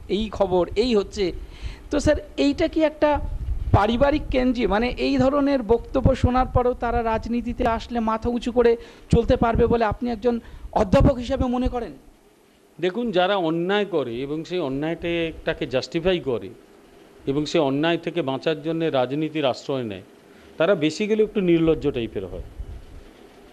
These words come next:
Speaker 2: এখন একটা চোর চুরি করলে বলবে, "আমি কি করব, খেতে পাচ্ছি না।" তো পৃথিবীতে বহু মানুষ খেতে পাচ্ছে না, সবাই চোর হয়ে যায় নাকি? না, এতে কোনো কথা নয়। অনেকে মেয়েদের টিটকিরি করে বলে, "এই খাটো পোশাক আশাক পরেছিল বলে টিটকিরি দিয়েছি।"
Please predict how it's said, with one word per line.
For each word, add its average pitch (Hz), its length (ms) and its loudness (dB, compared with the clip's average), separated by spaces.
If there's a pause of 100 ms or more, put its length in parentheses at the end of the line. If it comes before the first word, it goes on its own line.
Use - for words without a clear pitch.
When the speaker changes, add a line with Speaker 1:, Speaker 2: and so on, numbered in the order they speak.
(380)
Speaker 2:
এখন 202 220 4
একটা 208 200 2
চোর 202 300 4
চুরি 208 200 0
করলে 208 220 4
বলবে, 196 260 2
"আমি 180 160 2
কি 185 160 -6
করব, 160 300 0
খেতে 160 200 0
পাচ্ছি 143 300 -4
না।" 123 80 -12 (480)
তো 160 80 2
পৃথিবীতে 180 380 0
বহু 185 220 4
মানুষ 208 240 -2
খেতে 196 180 0
পাচ্ছে 180 260 -2
না, 165 60 -4
সবাই 185 200 0
চোর 180 200 0
হয়ে 143 140 4
যায় 113 160 -2
নাকি? 95 260 -10 (200)
না, 185 80 -8
এতে 208 140 0
কোনো 226 160 2
কথা 233 260 2
নয়। 156 180 -2 (1040)
অনেকে 202 260 4
মেয়েদের 196 360 4
টিটকিরি 196 360 -4
করে 185 200 2
বলে, 190 220 4
"এই 202 320 2 (240)
খাটো 190 240 0
পোশাক 180 300 -4
আশাক 175 280 -2
পরেছিল 165 360 0
বলে 156 220 2
টিটকিরি 139 440 -2
দিয়েছি।" 110 380 -2